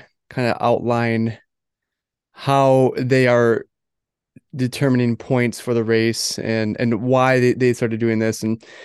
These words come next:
'cause I've actually emailed U S A T my concerns about it. And, um, I don't think it's a fair scoring, and, um, I think it needs to be adjusted. So th-, th-, they've kinda created this hybrid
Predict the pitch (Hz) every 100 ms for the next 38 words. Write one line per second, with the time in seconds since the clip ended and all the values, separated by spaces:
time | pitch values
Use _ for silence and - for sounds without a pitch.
0 | - 139 151 165 180 - 143 147 139 127
1 | 120 131 123 113 117 - 127 120 110 -
2 | 123 120 123 - 127 123 117 117 117 113
3 | 117 117 - 117 110 113 _ - - _
4 | _ - 120 117 110 127 135 120 127 123
5 | 117 120 110 - 143 160 180 175 _ 82
6 | 123 120 113 110 110 107 104 104 107 -
7 | _ - - _ _ - 123 - 131 110
8 | 117 117 117 113 107 107 104 - 127 127
9 | - 123 120 120 143 143 - 151 165 -
10 | 165 - 147 131 123 - - 139 143 135
11 | 139 135 131